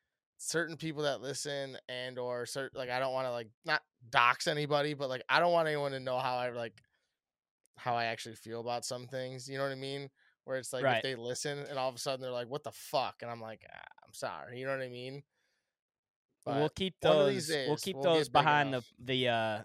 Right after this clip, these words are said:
Speaker 2: yeah, we'll keep those behind the Patreon paywall, you know what I'm saying?
Speaker 1: <laughs> Yeah, exactly.
Speaker 2: Those are n-, them, them stories are nine ninety-nine if you want that
Speaker 1: <laughs>
Speaker 2: Michael special. <laughs>
Speaker 1: Hell yeah. But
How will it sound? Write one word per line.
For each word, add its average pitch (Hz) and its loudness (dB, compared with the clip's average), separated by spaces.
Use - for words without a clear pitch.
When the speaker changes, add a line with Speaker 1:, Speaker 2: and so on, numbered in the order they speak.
Speaker 2:
yeah, 143 8
we'll 123 0
keep 180 -8
those 170 2
behind 156 0
the 123 -4
Patreon 123 -4
paywall, 95 -4
you 98 -10
know 104 -8
what 101 -8
I'm 101 -12
saying? 120 -6
Speaker 1:
<laughs> - -8
Yeah, 113 -4
exactly. 110 -12
Speaker 2:
Those 120 -4
are - -2
n-, 120 -8
them, 135 -4
them 139 2
stories 120 -2
are 113 -8
nine 110 -4
ninety-nine 95 -10
if - -6
you 175 -4
want 104 -4
that 95 -8
Speaker 1:
<laughs> - -10
Speaker 2:
Michael 104 -10
special. - -10
<laughs> - -10
Speaker 1:
Hell 240 -4
yeah. 208 2
But - -14